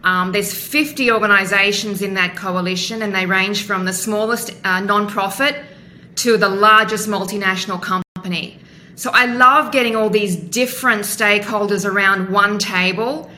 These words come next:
and trying, <laughs> it doesn't always work, but trying to get them to work together, because when they do, truly anything is possible.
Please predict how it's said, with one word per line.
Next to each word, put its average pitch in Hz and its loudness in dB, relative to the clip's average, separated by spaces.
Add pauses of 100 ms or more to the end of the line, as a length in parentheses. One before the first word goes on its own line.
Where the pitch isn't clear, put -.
(320)
and 208 -2
trying, 226 2 (300)
<laughs> - -8
it - 0
doesn't 262 2
always 208 0
work, 202 4 (720)
but 214 -2
trying 233 4
to 247 -4
get 214 0
them 202 -2
to 202 -4
work 202 0
together, 190 -2
because 190 -6
when 226 2
they 214 2
do, 196 0
truly 214 0
anything 202 -2
is 175 -4
possible. 170 -8